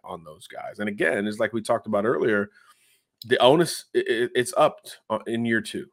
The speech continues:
In, in year two, you've got to start to turn the page positively on, on both sides of the ball. So again, you know,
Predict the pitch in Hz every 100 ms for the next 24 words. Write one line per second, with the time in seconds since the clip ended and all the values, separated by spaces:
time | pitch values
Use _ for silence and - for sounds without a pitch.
0 | _ 101 87 104 107 107 - 131 120 110
1 | 101 - 104 - - 113 - 110 104 -
2 | 104 117 107 101 - 104 101 95 - -
3 | - - _ _ 110 110 104 101 95 98
4 | 92 95 101 101 101 101 - 98 92 92
5 | 90 101 95 90 - 90 92 90 82 -
6 | 92 95 90 85